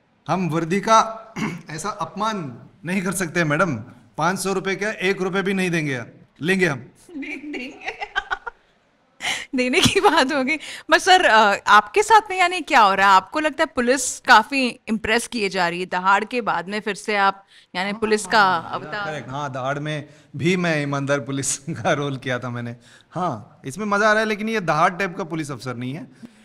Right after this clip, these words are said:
Speaker 1: ये बहुत ही फिल्मी टाइप का पुलिस अफसर है, तो ये इसको निभाने में मुझे बहुत मजा आ रहा है। अंदर का मेरा जो पाँच साल का बच्चा है, जो हमेशा यूनिफॉर्म पहन के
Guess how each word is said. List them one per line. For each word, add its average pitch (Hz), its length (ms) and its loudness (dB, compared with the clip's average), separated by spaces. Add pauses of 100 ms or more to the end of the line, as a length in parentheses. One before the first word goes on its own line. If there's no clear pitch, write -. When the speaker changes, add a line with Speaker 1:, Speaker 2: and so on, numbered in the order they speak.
(140)
Speaker 1:
ये 185 540 0
बहुत 165 360 -4
ही 214 60 -2
फिल्मी 180 360 -2
टाइप 165 260 0
का 151 100 0
पुलिस 127 300 -8
अफसर 120 240 -12
है, 185 180 -16
तो - 140 -12
ये 127 100 -6
इसको 147 380 -4
निभाने 131 340 -2
में 143 120 -2
मुझे 139 180 0
बहुत 131 400 -2
मजा 127 280 0
आ - 20 4
रहा 117 140 -4
है। - 80 -14 (500)
अंदर 139 260 2
का 147 100 -4
मेरा 143 200 -2
जो 135 240 -2
पाँच 131 260 -4
साल 139 160 -4
का 139 80 -6
बच्चा 127 300 -4
है, 135 160 0
जो 127 420 -4 (140)
हमेशा 135 260 -4
यूनिफॉर्म 135 480 0
पहन 135 220 0
के 131 320 0